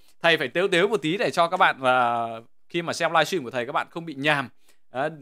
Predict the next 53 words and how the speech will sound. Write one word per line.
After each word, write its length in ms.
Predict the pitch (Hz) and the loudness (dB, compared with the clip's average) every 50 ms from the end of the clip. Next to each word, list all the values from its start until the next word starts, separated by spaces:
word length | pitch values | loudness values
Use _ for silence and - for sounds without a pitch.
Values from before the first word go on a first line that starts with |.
| 139 139 - | -16 -10 -4
các 80 | 175 | -2
bạn 180 | 185 190 151 156 | 0 0 0 -2
nhá. 180 | 175 202 202 175 143 | -4 -6 -6 -4 -2
Và 100 | 151 143 | 0 0
yên 200 | 151 165 175 165 | 0 0 -4 -2
tâm 240 | 185 190 180 175 | -2 -4 -2 -4
là 80 | 151 131 | -6 -8
thầy 180 | - 139 127 123 | -6 -6 -8 -8
sẽ 140 | - 175 | -8 -10
không 200 | - - 190 185 | -12 -10 -8 -4
bao 160 | 180 170 160 147 | -4 -4 -2 -2
giờ 280 | 143 127 120 117 117 - - | -2 -2 -2 -2 -4 -4 -4
tếu 400 | 135 131 139 156 196 226 220 202 | -2 -2 0 0 -2 -4 -6 -4
lố 240 | 160 147 151 175 196 - | -2 0 0 0 0 0
quá 220 | 170 156 170 220 | 2 4 4 4
đâu. 100 | 262 262 - - - - - - - | 4 2 0 -2 -8 -20 -20 -20 -8
Ok, 160 | - - 247 247 311 - - - - - - | -4 0 4 6 6 4 4 2 -12 -12 -6
chúng 140 | - 240 262 | -4 0 2
ta 120 | 277 254 | 2 2
sẽ 160 | 233 254 254 | 2 2 0
cùng 240 | 254 254 247 220 185 | 2 0 0 0 2
tập 120 | - 196 - | 0 0 0
trung 180 | - 285 262 233 | 0 -2 2 2
vào 120 | 220 196 | 4 6
học 160 | 190 202 190 - | 6 6 6 6
thôi. 160 | 254 269 214 - - - - - - | 6 6 6 4 0 -8 -20 -2 6
Câu 320 | - 262 269 269 269 262 | 8 10 10 10 10 8
số 140 | 247 - 233 | 6 6 8
một, 220 | 240 269 247 220 - | 8 10 8 8 6
hãy 220 | - 165 185 220 233 | 4 4 4 6 6
comment 360 | - 247 240 226 233 233 220 | 8 8 8 8 8 6 6
cho 60 | 220 | 6
thầy 160 | 208 202 170 | 6 6 8
nào. 200 | 160 160 120 - - - - - - - | 8 8 6 4 0 -14 -20 -20 -2 6
Câu 140 | - 269 269 | 8 8 8
số 120 | 220 240 254 | 10 8 8
một, 240 | 262 214 202 - | 8 8 6 6
kể 100 | - 156 | 2 0
cả 140 | 131 143 127 | 2 0 -2
những 140 | 117 135 170 | -2 -2 -6
cái 100 | 220 226 | -6 -4
câu 200 | - 240 226 220 | -2 -2 -2 0
rất 220 | 202 269 349 330 | 2 2 0 2
dễ 240 | 190 220 277 277 285 | 2 2 4 4 4
thôi, 280 | 269 269 254 220 196 175 - | 4 4 4 2 0 0 -2
thầy 140 | 170 143 | -4 -4
vẫn 200 | 139 147 208 233 | -4 -4 -8 -8
muốn 320 | 269 269 214 214 233 269 262 | -4 -2 0 0 0 0 -2
nhìn 200 | 233 202 175 156 | -2 -2 -2 -2
comment 320 | - 208 196 202 202 170 | -2 0 2 2 2 2
của 100 | 123 120 | 0 -4
các 80 | 120 180 | 0 2
bạn. 140 | 214 202 | 2 2